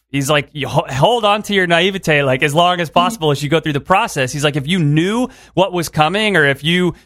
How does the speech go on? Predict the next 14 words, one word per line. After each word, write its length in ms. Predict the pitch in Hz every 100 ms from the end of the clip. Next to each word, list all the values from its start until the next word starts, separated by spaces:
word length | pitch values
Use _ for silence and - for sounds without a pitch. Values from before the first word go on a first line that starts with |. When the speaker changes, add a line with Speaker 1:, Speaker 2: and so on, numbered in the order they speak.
| -
Speaker 1:
knew 360 | 151 196 220
the 140 | 190 165
odds 300 | 143 175 147
being 280 | 165 160
against 360 | 139 131 139 -
you, 100 | 185
or 20 |
if 80 | 160
you 120 | 160
knew 240 | 147 139 190
Speaker 2:
Oh. 20 |
Speaker 1:
these 140 | 240 -
things, 320 | 226 233 226
like, 160 | 190